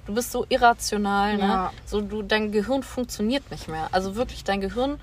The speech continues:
Speaker 1: ist einfach Fritte, weil du so in diesem Suchtverhalten drin bist,
Speaker 2: Mhm.
Speaker 1: dass du den Fokus nur auf dieses Fünkchen Hoffnung hast und dir so denkst, so, ah, f-, ja, komm, vielleicht, ich versuch's jetzt noch mal. Egal, der hat mich jetzt dreißig Mal betrogen.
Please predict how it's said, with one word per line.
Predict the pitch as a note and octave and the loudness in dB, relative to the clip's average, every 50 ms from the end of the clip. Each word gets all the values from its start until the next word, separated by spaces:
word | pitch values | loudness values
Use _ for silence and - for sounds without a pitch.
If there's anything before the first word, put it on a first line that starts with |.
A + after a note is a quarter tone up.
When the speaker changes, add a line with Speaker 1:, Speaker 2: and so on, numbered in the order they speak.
| - - - - - | -14 -18 -18 -18 -16
Speaker 1:
ist | - - - | -8 0 0
einfach | A3 A#3 - G#3+ - | 0 2 2 -2 -4
Fritte, | - - - - C4+ C4 - - D4 D4+ D#4+ E4+ - - - - - - - | -4 -10 -2 -2 -2 -2 0 0 0 0 0 -2 -6 -10 -16 -18 -18 -8 0
weil | - G#3 A3 G#3+ | 2 4 4 4
du | A3+ A3+ A3+ A3 - - - - - - - - - - - - - - - | 0 -2 -4 -4 -6 -6 -8 -14 -16 -16 -16 -16 -18 -18 -18 -18 -16 -10 -6
so | G3+ G3+ G#3 A3+ B3+ C4+ C#4+ D4+ C#4 - | -4 -2 2 2 4 4 4 4 2 2
in | - A#3 A3 | 2 0 0
diesem | G#3 A3 G#3 - G#3 G3 | -2 -2 -2 -2 -2 -2
Suchtverhalten | F#3 F#3+ C4 - - - - - A#3 A3+ G#3+ G3+ - G3+ | 0 0 -2 -2 -4 0 4 4 4 4 4 0 -2 -4
drin | G3 F#3+ G3 G#3 G3+ | -4 -4 -2 -2 0
bist, | G#3 A3 A3+ A3 | 0 0 0 0
Speaker 2:
Mhm. | A3 G#3+ G#3 G3+ G3+ G3 G3 | 0 0 0 0 0 0 0
Speaker 1:
dass | G3+ G3+ G#3 - - | 2 0 0 0 -2
du | - A3+ A3 G#3+ F#3+ | -6 -6 -4 -4 -4
den | F3+ - A3+ G#3 G3+ | -4 0 0 0 0
Fokus | - - - C4+ C4+ - A#3+ - - | 0 2 0 2 2 0 -4 0 0
nur | B3+ | 0
auf | A#3+ | 0
dieses | - A3 A3 G#3 A3 - | 0 -2 -4 -2 -4 -8
Fünkchen | - - - - C4 C4+ - - - G#3 G#3+ G#3+ | -10 -10 -6 -4 -4 -4 -2 -2 -2 -2 4 4
Hoffnung | A#3 A#3+ - - G3 F#3 F#3 | 4 4 4 0 -4 -4 -2
hast | F3+ F3 F#3+ - - - - - - - - - | 0 0 -2 -2 -4 -10 -16 -18 -18 -18 -12 -8
und | - F#3+ | -4 -2
dir | G3 G3+ | -2 -2
so | G3 | -2
denkst, | - G#3 G#3 G#3+ G3+ - | -2 -2 -2 -2 -2 -4
so, | A3 - | -8 -8
ah, | - G3+ | -8 -10
f-, | G3+ - - - - - | -10 -10 -12 -16 -10 -6
ja, | G3 G#3 G#3+ A3 A3 | -4 -2 -2 -2 -4
komm, | - - A3 A3 G#3+ G#3 - | -4 -4 -2 -2 -2 -2 -4
vielleicht, | - - - A3+ A3 G#3+ A3 G#3+ - - | -8 -8 -4 0 0 0 0 -2 -4 -10
ich | - - | -12 -4
versuch's | - G#3+ G#3+ G#3+ B3 B3 - | -2 -2 -2 -2 -4 -4 -4
jetzt | A#3 A3 - - | -6 -4 -2 -2
noch | A3+ A3+ - | -2 -2 -2
mal. | A#3 A3+ A3+ A3+ A#3 A#3 A#3+ - - - - - - - - - - - | -2 0 2 2 2 0 0 -4 -8 -14 -14 -16 -16 -16 -16 -16 -8 -6
Egal, | - G#3 G3+ A3 A3+ A#3 A#3+ A#3 | -4 2 4 6 8 10 10 8
der | A3+ A3 | 6 4
hat | A3 - | 0 -2
mich | A3+ A3+ | -4 -4
jetzt | G#3+ - - - | -6 -6 -8 -8
dreißig | - G#3+ A3+ A#3+ - - - | -4 -4 -2 -4 -4 -4 -4
Mal | A#3 A3 G#3+ | -2 0 0
betrogen. | G3+ G3 - - - A3 A3 A#3+ A#3 A#3+ B3 B3 B3 | -2 -2 -6 -4 -2 0 0 0 2 2 0 0 -2